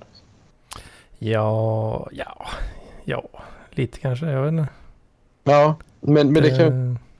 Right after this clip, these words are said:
Speaker 2: det, det, det är taget, men, men det är att just när det, när det blir väldigt långa, eh, förklaringar i många, många
Speaker 1: <laughs>
Speaker 2: då,
Speaker 1: Ja.
Speaker 2: då tappar lite.
Speaker 1: Alltså,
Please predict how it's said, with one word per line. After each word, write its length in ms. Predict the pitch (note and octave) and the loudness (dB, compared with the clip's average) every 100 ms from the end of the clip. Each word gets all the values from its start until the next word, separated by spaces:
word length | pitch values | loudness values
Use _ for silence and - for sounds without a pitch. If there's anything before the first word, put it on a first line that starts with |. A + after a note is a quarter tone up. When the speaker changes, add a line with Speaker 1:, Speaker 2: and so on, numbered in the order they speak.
| _ | _
Speaker 2:
det, 480 | - C3+ C3+ C#3 - | -2 0 2 0 -2
det, 300 | B2+ C#3 C3+ | 2 4 4
det 140 | C3 C#3+ | 4 2
är 40 | |
taget, 420 | C#3 C3+ G#2+ A#2 | 4 4 4 2
men, 140 | C3+ B2 | 0 2
men 160 | D3 | 2
det 100 | D3+ | 6
är 80 | D3 | 4
att 120 | C#3 | 4
just 320 | C#3+ C3+ - | 0 -2 0
när 120 | C3 A#2 | 0 0
det, 60 | |
när 320 | G#2 - B2 A2 | 0 0 2 2
det 60 | |
blir 180 | G#2 G2 | 2 2
väldigt 280 | F2 A2 F#2+ | 2 0 0
långa, 600 | G#2+ F#2+ F2 G#2 G2 F#2+ - - | 0 0 0 0 -2 -8 -16 -6
eh, 220 | G#2+ E2+ | -4 -4
förklaringar 720 | - A2 A#2+ C3 - - - G#2 | -2 0 4 4 2 -2 -4 -2
i 180 | F2 F2+ | 0 2
många, 300 | G#2+ F#2 F2 | 2 2 2
många 200 | F2 F#2 - - - | 0 0 -2 -4 -10
Speaker 1:
<laughs> 280 | C3+ B2 - F3 - - - - - - | -6 -6 -4 -6 -6 -10 -18 -18 -20 0
Speaker 2:
då, 180 | C3 G#2 | 4 4
Speaker 1:
Ja. 100 | A#2 | 4
Speaker 2:
då 100 | B2 | 4
tappar 340 | B2 B2 B2 G#2+ - - _ _ - | 4 2 0 -2 -6 -20 _ _ -8
lite. 280 | F2 - - | -8 -4 -2
Speaker 1:
Alltså, 240 | A#2 B2+ | 0 0